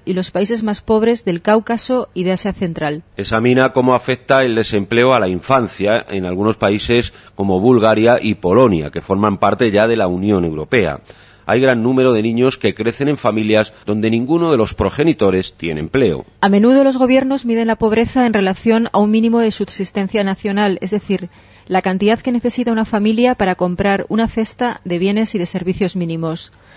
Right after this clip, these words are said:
Speaker 1: Sin embargo, esto no suele ser una cifra realista. Por ejemplo, en Georgia,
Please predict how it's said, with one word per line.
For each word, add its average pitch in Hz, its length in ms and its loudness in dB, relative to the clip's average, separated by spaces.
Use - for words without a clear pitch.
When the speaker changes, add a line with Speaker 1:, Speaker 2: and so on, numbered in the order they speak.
Speaker 1:
Sin 190 180 -6
embargo, 233 480 2
esto 247 320 -2
no 220 80 0
suele 208 200 -2
ser 208 140 -2
una 190 140 -2
cifra 196 300 -4
realista. 185 640 -4
Por 185 120 0
ejemplo, 233 600 0
en 185 220 -4
Georgia, 214 680 -2